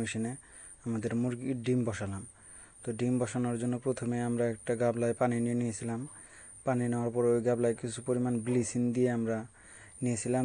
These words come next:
যেন ডিমগুলা জীবাণুমুক্ত হয়, এবং আমরা পানি দিয়ে নিয়েছিলাম যাতে আমরা ডিমগুলো চেক করতে পারি যে কোনো ডিম নষ্ট হয়েছে নাকি। যে ডিমটা নষ্ট হবে ওইটা ভেসে উঠবে, তো এইভাবে আমরা চেক করে নিচ্ছিলাম। তো আমরা প্রথম ট্রেটায়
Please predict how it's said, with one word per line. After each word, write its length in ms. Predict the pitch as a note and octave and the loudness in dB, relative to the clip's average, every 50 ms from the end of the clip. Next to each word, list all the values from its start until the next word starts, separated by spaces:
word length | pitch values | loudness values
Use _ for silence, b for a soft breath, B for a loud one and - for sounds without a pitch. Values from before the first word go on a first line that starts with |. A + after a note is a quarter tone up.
| B2 A#2 A2+ | 2 2 2
যেন 140 | A#2 A2+ A2+ A2+ A2 G#2+ A2+ | 0 0 0 0 -2 0 0
ডিমগুলা 460 | B2+ B2 B2+ B2 A#2+ A#2+ A#2 A#2 A#2 A#2 A2 A2+ | 0 2 2 2 0 0 0 0 0 0 0 0
জীবাণুমুক্ত 500 | B2 A#2+ B2+ B2+ B2+ B2+ B2+ B2 - - A#2 G2 | 2 4 4 4 4 0 0 -2 -2 -4 -2 -2
হয়, 200 | G#2+ A2 A#2 B2+ D3+ - B B B B B B B - | 0 -2 -2 -4 -6 -12 B B B B B B B -4
এবং 120 | B2+ A#2 B2 B2 B2 | -2 0 0 0 0
আমরা 160 | B2 A#2+ B2 - | 0 -2 -4 -2
পানি 160 | C3+ C3 B2 A#2+ A#2 | -2 -2 0 0 2
দিয়ে 120 | B2 B2 B2 | 2 2 2
নিয়েছিলাম 420 | B2 B2 A#2+ A2 - - B2+ B2+ B2+ A#2+ A2+ | 2 0 -2 -4 -6 -6 -4 -2 -2 0 0
যাতে 180 | A#2 A2 - A#2 A2+ | 0 0 0 -2 -2
আমরা 160 | A2+ A2 A2+ A2 G#2+ G#2+ | 0 0 -2 -2 -2 -2
ডিমগুলো 320 | B2 B2 B2 A#2 A#2 A#2 A2+ - | -2 -2 0 0 0 -2 -2 0
চেক 120 | - B2+ A#2 - | -2 -2 0 0
করতে 180 | C3+ A#2+ A#2 C3 A#2 | -2 0 2 2 2
পারি 140 | A#2+ A2+ A#2+ A2 | 2 2 2 0
যে 60 | A2+ A2 A#2 | 0 0 0
কোনো 120 | A2+ A2 A2 G#2 | 0 0 0 0
ডিম 120 | A2 A2 A2+ A#2 | 0 0 0 0
নষ্ট 180 | A#2 - - - A#2 | -2 -4 -4 0 0
হয়েছে 220 | A2 A2 G#2+ A#2+ A#2 A#2 | 0 0 0 0 0 0
নাকি। 220 | A2+ - - A#2+ C3 D3+ B B B B B B B B - | -2 -2 -2 -4 -4 -6 B B B B B B B B -4
যে 100 | B2+ A#2+ A#2+ | -2 0 0
ডিমটা 220 | A#2 A#2+ A2+ B2+ B2 B2+ | 0 0 0 0 0 0
নষ্ট 160 | B2+ - - - | -2 -2 0 0
হবে 100 | A#2+ A#2 A#2 | 0 2 2
ওইটা 140 | A#2+ A2+ A#2+ A2+ G#2 | 2 2 2 2 2
ভেসে 180 | A2 G2+ G#2 A#2 A#2+ | 0 -2 0 0 -2
উঠবে, 220 | A#2 A2+ A#2 B2 C3 D#3 - - | 0 0 -2 -4 -4 -6 -10 -8
তো 40 | - - A#2 | -2 -2 0
এইভাবে 220 | A2 A2+ A2 A2 A2+ A2+ | 2 2 0 0 0 0
আমরা 140 | A#2 A#2 A2+ G#2+ - | 0 0 -2 -2 -2
চেক 100 | A#2 A2 - | -4 -4 -2
করে 120 | - A#2+ A#2 A#2+ | -2 -2 0 -2
নিচ্ছিলাম। 380 | A#2+ - - - B2 B2+ B2+ C3+ - B B B B B B B B B B B | -2 -4 -6 -6 -4 -4 -4 -6 -8 B B B B B B B B B B B
তো 60 | - - A#2 | -8 -6 -4
আমরা 160 | A2 A2 A2+ A2 - - | -2 -2 -2 -2 0 4
প্রথম 340 | C3+ B2+ B2 - A2+ A#2 A#2 A#2 A2+ A2+ - - - - - - B B B B B B B B B B - - - _ - - - - - - - - - - | 4 4 4 2 -4 -2 -2 -2 -2 -4 -8 -16 -20 -20 -20 -20 B B B B B B B B B B -20 -20 -20 _ -20 -20 -20 -20 -20 -20 -20 -20 -12 -2
ট্রেটায় 420 | - C#3 C3 B2 A#2 A#2+ A#2+ A#2 | 4 6 6 6 6 4 2 2